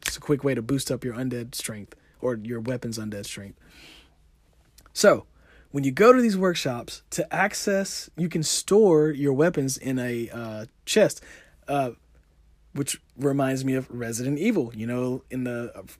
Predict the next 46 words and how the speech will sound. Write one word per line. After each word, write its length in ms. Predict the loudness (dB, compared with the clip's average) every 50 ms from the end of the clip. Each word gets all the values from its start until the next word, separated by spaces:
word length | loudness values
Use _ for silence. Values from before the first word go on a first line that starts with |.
| _ -18 -10
first 360 | -4 0 0 0 0 2 4
Resident 340 | 4 4 4 4 2 2 2
Evils, 340 | 0 0 0 0 -2 -2
how 80 | -2 -2
you 120 | -2 0
had 100 | -2 -2
a 60 | -4 -4
chest. 480 | -2 0 2 2 0 0 -4 -8 -12 -14 -16 -20 -20 -20 -20 -18 -12
Whatever 280 | -8 -4 -4 -2 0
you 80 | 0 0
put 120 | 0 0
in 60 | 0 0
that 160 | 0 0 0
chest, 420 | 2 4 4 4 4 2 -4 -12 -16
if 120 | -12 -8
you 120 | -8 -6 -4
found 240 | -2 -2 0 0 2
another 180 | 2 2 2
save 360 | 2 2 4 6 6 6 4
room, 280 | 4 2 2 2 0 0
you 140 | 0 0 0
open 160 | 0 0 0
that 140 | -2 -2 -2
chest 300 | -2 -2 -2 0 0 0
up, 160 | -2 -2 -2
those 180 | -6 -10 -10 -8
items 320 | -6 -6 -6 -6 -6 -8
are 100 | -10 -12
in 80 | -12 -14
there. 220 | -16 -16 -18 -20 _ _ -20 -20 -20 -20 -20 -20 -20 _ _ _ _ _ _ _ -4
Vagrant 280 | 0 2 2 2 2 0
Story 240 | 2 2 4 4 4
operates 360 | 4 2 0 -2 -4 -2 -4
like 180 | -6 -6 -6
that. 220 | -8 -12 -12 -14 -18 _ _ _ _ _
There's 240 | -8 -6 -6 -6 -6
a 40 | -6
chest, 400 | -4 0 2 2 2 0 -2 -6 -2
item 220 | 2 2 2 2 2
chest, 420 | 0 0 0 0 -2 -4 -12 -14 _ -16
you, 140 | -14 -10
whatever 300 | -6 0 4 4 4 4
you 80 | 4 0
put 160 | -2 0 0
in 120 | 0 0 -2
there, 260 | -2 -4 -6 -6